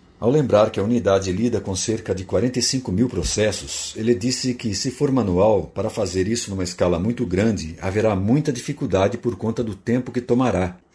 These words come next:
Isso porque o servidor precisa preencher um mini formulário para cada um. Os participantes da reunião concluíram que o melhor caminho para solucionar a demanda é um convênio entre a Prefeitura e a Serasa,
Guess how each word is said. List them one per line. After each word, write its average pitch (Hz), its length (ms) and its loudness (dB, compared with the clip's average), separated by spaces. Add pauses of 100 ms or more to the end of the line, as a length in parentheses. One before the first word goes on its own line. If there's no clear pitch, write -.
Isso 139 260 -2
porque 160 260 -2
o 101 60 4
servidor 127 640 2
precisa 117 500 -2
preencher 123 580 0
um 123 80 0
mini 135 320 2
formulário 120 680 0
para 101 220 0
cada 135 320 -2
um. 90 220 -2 (400)
Os 101 120 -2
participantes 110 720 2
da 107 80 2
reunião 104 540 0
concluíram 113 640 2
que 87 140 -4
o - 20 2
melhor 90 300 2
caminho 98 420 0
para 80 220 -4
solucionar 92 600 -2
a 92 40 0
demanda 113 500 0
é 107 100 0
um 120 120 0
convênio 107 640 0
entre 87 180 -2
a 85 60 -2
Prefeitura 120 640 -2
e 123 80 4
a 123 40 6
Serasa, 90 640 0